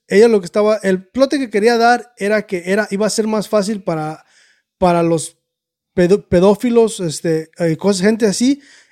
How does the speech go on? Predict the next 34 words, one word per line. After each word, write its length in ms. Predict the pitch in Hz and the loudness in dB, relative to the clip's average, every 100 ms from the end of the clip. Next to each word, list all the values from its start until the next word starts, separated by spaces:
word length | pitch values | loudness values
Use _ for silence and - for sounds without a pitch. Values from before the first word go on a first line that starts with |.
| _ | _
este, 360 | 180 165 - 170 | -4 -4 -2 -2
vestirse 440 | 160 - 226 254 | -2 0 0 2
de 80 | 214 | 2
mujer 420 | 185 156 226 226 | 2 -2 -4 -4
y 100 | 190 | -6
robarse 360 | 165 156 175 180 | -4 -4 -4 -2
a 20 | |
los 120 | 175 | -2
niños 260 | 165 247 214 | 0 0 -2
de 60 | 185 | -4
esa 120 | 175 | -6
manera. 400 | 175 269 185 - _ _ _ _ _ _ _ | -4 -4 -6 -12 _ _ _ _ _ _ _
Y 360 | 202 208 - _ _ _ _ _ _ _ | 0 0 -2 _ _ _ _ _ _ _
eso 280 | 208 220 254 | 0 2 2
generó 460 | 220 190 180 226 226 | 2 2 4 4 2
un 240 | 220 202 | -4 -6
caos, 580 | - - 196 226 202 165 | -8 -12 -6 -2 -2 -2
güey, 260 | 170 160 | -4 -4
con, 280 | 143 160 151 | -2 -4 -4
con, 420 | 147 160 156 151 147 | -2 0 0 -2 -8
con 440 | 156 151 147 147 | -6 -6 -4 -4
J 160 | 175 180 | -2 0
K 140 | 180 | 0
Rowling. 440 | 170 170 175 160 143 _ _ _ _ _ _ - | -2 -2 -4 -6 -8 _ _ _ _ _ _ -4
Hasta 280 | 165 196 | -2 0
le 120 | 170 165 | 0 0
quisieron 360 | 151 202 233 | 0 4 4
cancelar 500 | 208 185 165 175 185 | 2 -2 -2 -2 0
los 200 | 214 190 | -2 -2
libros 400 | 180 202 220 202 | -2 -2 0 0
de 120 | 180 156 | 0 0
Harry 220 | 185 180 | 0 0
Potter 800 | 170 185 196 214 214 214 214 208 202 | -2 -6 -2 0 2 2 2 0 -4
y 380 | 175 170 175 | -6 -6 -8